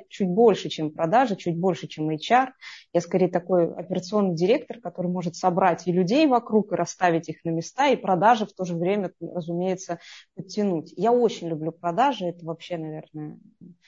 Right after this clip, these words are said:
все, что я люблю в жизни и в работе, это, это продажи, сто процентов, плюс система. А, вот. Поэтому говорить мы в любом случае,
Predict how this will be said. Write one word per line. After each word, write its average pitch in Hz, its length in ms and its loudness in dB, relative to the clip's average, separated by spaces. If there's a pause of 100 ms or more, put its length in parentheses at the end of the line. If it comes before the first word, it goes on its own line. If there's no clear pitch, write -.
(180)
все, 190 220 -2
что 175 200 -6
я 170 160 0
люблю 160 280 -6
в 151 80 -8
жизни 151 420 -8
и 143 40 -10
в 151 40 -14
работе, 165 520 -8 (440)
это, - 160 -6
это 185 200 0
продажи, 160 640 -2 (360)
сто - 220 -8
процентов, - 500 -12
плюс - 140 -4
система. - 480 -10 (200)
А, 175 200 -4
вот. 160 340 -6 (520)
Поэтому 269 480 8
говорить 277 340 6
мы 233 120 4
в 185 40 2
любом 214 260 4
случае, 156 540 -4